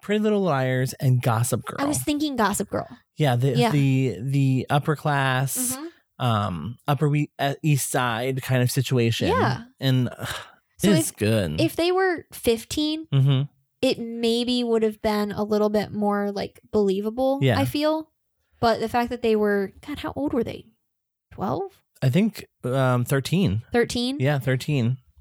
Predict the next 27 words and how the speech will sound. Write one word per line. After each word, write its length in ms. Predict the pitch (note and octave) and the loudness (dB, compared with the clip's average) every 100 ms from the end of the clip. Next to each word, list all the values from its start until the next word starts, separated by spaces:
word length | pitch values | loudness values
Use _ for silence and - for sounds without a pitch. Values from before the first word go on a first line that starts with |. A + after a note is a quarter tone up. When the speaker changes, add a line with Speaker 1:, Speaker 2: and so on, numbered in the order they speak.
| - - G#3+ G#3 A3 - _ | -20 -18 -16 -14 -16 -20 _
Speaker 2:
The 80 | B3 | -2
fact 180 | C#4 F#4 | 0 0
that 40 | E4+ | 0
they 80 | D4+ | -2
were 100 | B3 | 0
thirteen, 680 | A#3 G#3 - G#3+ G#3+ G#3+ | 0 0 0 0 0 -4
I 80 | A3 | -4
know 200 | A3+ A#3+ | 0 0
it's 100 | A#3 | 0
only 180 | A3 G#3+ | -2 -4
two 180 | G#3 A3+ | -2 -2
years, 380 | G#3 G#3 G#3+ G3+ | 2 2 2 0
but 120 | G#3 | -2
that 140 | A3 A#3 | 0 0
makes 180 | A#3 | -2
a 60 | F#3+ | -4
huge 500 | - - G3 E3+ - | -8 -6 -2 -2 -4
difference. 320 | - - - | -12 -10 -6
Speaker 1:
Huge 580 | F#3 F#3 F3+ E3+ D3+ B2 | 0 2 4 2 0 0
difference. 420 | A#2+ G#2+ - D#2 | 0 -2 -4 -2
Speaker 2:
Like, 120 | A3 G#3+ | -2 -2
very 520 | G3+ G3+ G#3 G3+ F#3+ | -4 -2 0 0 0
big. 160 | F#3 - | -2 0
Speaker 1:
Fifteen 360 | A#3+ - G#3 E3 | 0 2 2 2
peop-, 360 | D3+ - D3 | 0 -2 -2
fifteen-year-old 520 | G3+ G3 F#3+ E3+ C#3+ | 0 0 2 2 2
people 500 | C3 C3+ C3 B2 A#2+ | 2 2 2 0 -2